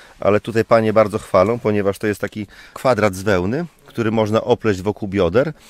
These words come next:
No i tutaj te takie wrażliwe kobiece miejsca, czy nerki można sobie osłonić. Można w to ręce wytrzeć, jak się w kuchni pracuje,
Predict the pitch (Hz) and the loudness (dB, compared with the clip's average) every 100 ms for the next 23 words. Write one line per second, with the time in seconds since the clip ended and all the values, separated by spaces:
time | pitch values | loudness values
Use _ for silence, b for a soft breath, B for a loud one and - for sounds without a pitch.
0 | B B 101 113 139 123 117 110 107 101 | B B -2 0 0 -2 -2 0 2 2
1 | 101 - 104 98 95 107 104 98 95 - | 0 -4 -4 -4 -4 -4 -6 -4 -6 -4
2 | 92 110 123 104 - 104 120 113 113 104 | -4 -4 -4 -8 -6 -2 -2 -2 -8 -10
3 | - 90 101 98 101 - 101 101 - 98 | -12 -8 -6 -6 -8 -8 -8 -8 -6 -4
4 | 117 165 - 120 104 98 - 92 120 131 | -4 -8 -4 -4 0 -2 -2 -2 -2 -4
5 | 131 131 117 117 - 120 - - 113 104 | -8 -10 -12 -12 -12 -12 -12 -12 -10 -10
6 | - 104 104 | -10 -8 -6